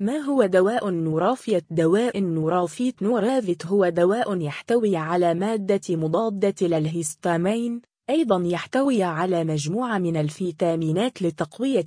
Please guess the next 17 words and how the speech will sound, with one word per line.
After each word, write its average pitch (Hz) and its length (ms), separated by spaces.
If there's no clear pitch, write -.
الجسم 175 480
بشكل 165 580
عام 196 460
وفتح 165 500
الشهية. 160 560
الاسم 175 420
العلمي 170 680
نيورافيت. 175 880
نورافيت 190 760
المادة 175 580
الفعالة 175 840
سيبروهيبتادين 202 1400
هيدروكلوريد، 202 1300
مجموعة 196 640
فيتامين 202 800
باء 233 300
المعقد. 214 840